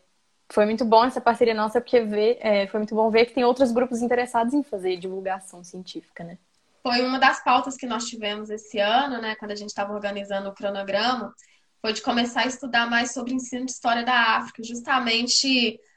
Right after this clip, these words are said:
Speaker 2: pra gente entender primeiro o que que é esse campo do ensino, porque tem pessoas que já estão na sala de aula, tem gente que
Speaker 1: Uhum.
Speaker 2: nunca esteve,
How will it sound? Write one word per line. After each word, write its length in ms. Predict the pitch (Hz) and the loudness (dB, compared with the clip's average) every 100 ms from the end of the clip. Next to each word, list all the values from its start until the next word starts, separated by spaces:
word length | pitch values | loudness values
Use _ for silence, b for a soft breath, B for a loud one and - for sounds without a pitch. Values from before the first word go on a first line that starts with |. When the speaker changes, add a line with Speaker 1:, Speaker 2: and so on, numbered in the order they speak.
| b _ _ _ | b _ _ _
Speaker 2:
pra 160 | 269 254 | 6 8
gente 220 | 294 349 | 6 2
entender 460 | 339 349 339 247 | 2 4 6 4
primeiro 380 | 254 277 240 240 | 4 2 4 4
o 40 | 247 | 2
que 80 | |
que 100 | 254 | -4
é 20 | 285 | -6
esse 140 | - | -4
campo 220 | 254 240 | -4 -4
do 60 | 233 | -2
ensino, 540 | 240 240 240 269 262 | -2 0 0 2 0
porque 500 | 233 - 262 226 226 - _ _ _ | -6 -4 0 2 0 -8 _ _ _
tem 140 | 240 240 | 0 2
pessoas 340 | 247 262 254 | 2 2 2
que 80 | 277 | 0
já 100 | 247 | -4
estão 200 | 240 226 | -2 -2
na 100 | 214 | -4
sala 240 | 214 208 202 | -2 -2 0
de 100 | 220 | 6
aula, 400 | 247 247 220 - | 8 8 6 2
tem 140 | 220 | -2
gente 280 | 240 262 240 | 2 2 2
que 60 | |
Speaker 1:
Uhum. 100 | 247 262 | -2 -4
Speaker 2:
nunca 100 | - | -8
esteve, 760 | - _ 262 254 - - 226 | -16 _ 0 0 -4 -14 -18